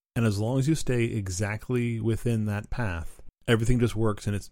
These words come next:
it's perfect and it's happy. But the moment you deviate, even the slightest bit, 'cause you need to do a custom resource or you need to do a custom call out to something else, everything starts to come apart. And I think that's my problem with Ruby on Rails, that as long as you're doing something that fits that model, it's amazing.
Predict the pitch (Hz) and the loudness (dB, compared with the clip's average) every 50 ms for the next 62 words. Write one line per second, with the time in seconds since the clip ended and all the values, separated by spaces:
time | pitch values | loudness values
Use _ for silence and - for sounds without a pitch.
0 | - - 104 - - - - 110 - 107 - - 107 101 98 - - - 107 98 | -8 -8 -8 -4 -2 0 0 0 0 -2 -4 -4 -4 -4 2 2 2 2 2 -2
1 | - 92 90 90 95 110 110 107 110 113 120 120 127 131 131 123 120 - 165 180 | -6 -6 -6 -6 -6 -2 0 0 2 2 2 2 0 0 -2 -2 0 2 2 2
2 | 165 135 110 101 95 87 85 - - - 117 110 104 117 107 104 95 - - - | 4 2 2 2 2 0 -2 -6 -6 -4 -4 0 2 2 2 2 0 0 -2 -2
3 | 110 110 123 120 123 123 - - - 135 113 95 - _ - 98 98 101 101 104 | -2 -2 0 0 0 -2 -2 0 0 0 0 0 -2 _ -4 -2 0 0 0 0
4 | 101 104 104 110 107 101 - - 107 101 - - - 113 107 104 104 104 - - | 0 0 0 0 -2 -2 -2 -4 -4 -4 -2 -2 0 0 0 0 0 -2 -4 -6
5 | - 98 104 101 - - 123 104 101 95 - 98 98 101 101 101 101 104 101 95 | -6 -4 -4 -2 -2 -2 -2 -2 -2 -2 -4 -4 -4 -4 -4 -2 -2 -2 -2 -2
6 | - - 101 - - 107 101 - - 117 117 113 - - - - 101 - - 101 | -2 -4 -4 -2 -2 -2 -2 -2 -2 -2 0 -2 -2 0 0 0 0 0 -2 -4
7 | 104 113 104 95 95 - - - - - - _ _ _ - - - - - 120 | -2 -2 -2 -2 -4 -6 -8 -14 -16 -18 -20 _ _ _ -20 -20 -4 2 2 2
8 | 120 135 143 143 - - 147 143 - - - 123 120 - - - - - - 117 | 4 4 0 0 0 0 -2 -2 -2 -2 -2 -2 -2 -2 -4 -6 -6 -4 -2 -2
9 | 113 104 98 - - - 113 139 156 - _ - - - _ _ - 123 117 117 | -2 -2 -2 0 0 0 0 0 -2 -6 _ -20 -20 -20 _ _ -4 -2 -2 -2
10 | 110 - - - 143 165 170 - - 139 143 - - 160 147 151 156 - 151 151 | -2 -2 0 0 0 0 0 -2 -4 -6 -6 -4 -4 -4 -4 0 0 0 0 0
11 | 156 156 151 156 156 156 156 151 151 151 147 147 151 160 165 170 165 160 - - | 0 0 0 2 2 2 2 0 0 -2 -2 -2 -2 -2 -2 -4 -4 -6 -8 -12
12 | - - _ 127 120 120 113 110 - 113 110 123 135 135 - - 127 - 123 123 | -16 -14 _ 0 4 4 4 4 4 2 2 2 0 0 0 -2 0 2 2 2
13 | 123 127 - - 117 117 113 117 - - - 120 - - 117 110 107 107 101 95 | 2 2 2 0 0 2 0 -2 -2 -2 -2 -2 0 0 -2 -2 0 0 0 0
14 | 95 104 107 107 117 - 110 - - 98 95 90 90 90 101 110 139 151 165 170 | 0 0 0 0 -2 -2 0 0 2 2 2 0 -2 -2 -2 -2 -2 -2 -2 -4
15 | 170 | -6